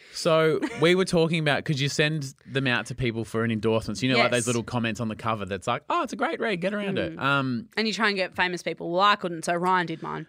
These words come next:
Speaker 1: So we're talking about the people that Tony should reach out to for ages.
Speaker 2: Yeah, 'cause it was, like, a big thing.
Speaker 1: Yeah.
Speaker 2: And you need to ask, like, twelve people, because probably only four of them will do it.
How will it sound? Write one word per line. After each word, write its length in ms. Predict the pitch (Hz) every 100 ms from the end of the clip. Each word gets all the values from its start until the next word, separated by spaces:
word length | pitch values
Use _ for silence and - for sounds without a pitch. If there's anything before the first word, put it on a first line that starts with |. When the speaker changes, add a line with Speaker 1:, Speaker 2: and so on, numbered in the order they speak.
| _
Speaker 1:
So 540 | - 190 185 175 170 - -
we're 160 | 196
talking 300 | 190 185 160 170
about 180 | 156
the 60 | 143
people 280 | 156 143 135
that 140 | 135
Tony 240 | 123 127 120
should 180 | 120 110
reach 180 | 110 117
out 160 | 104
to 140 | 107 98
for 160 | 135 104
ages. 580 | 117 135 120 73 -
Speaker 2:
Yeah, 200 | - 254
'cause 200 | 220 285 302
it 60 |
was, 140 | 302 302
like, 160 | 349
a 60 | 381
big 320 | 294 285 240
thing. 380 | - 196 277 175
Speaker 1:
Yeah. 320 | 120 156 120 -
Speaker 2:
And 120 | 277
you 120 | 285
need 300 | 269 254 269
to 140 | - 349
ask, 420 | - 185 175 - 190
like, 260 | 175 170 - _ _ _ _
twelve 600 | - - 190 180 180 -
people, 680 | - 190 170 - - - 302 - _ _
because 360 | 233 247 202 -
probably 440 | - 202 190 185
only 220 | 175 175 175
four 300 | - 185 165
of 80 |
them 160 | 170 175
will 80 | 165
do 180 | 151
it. 80 | 151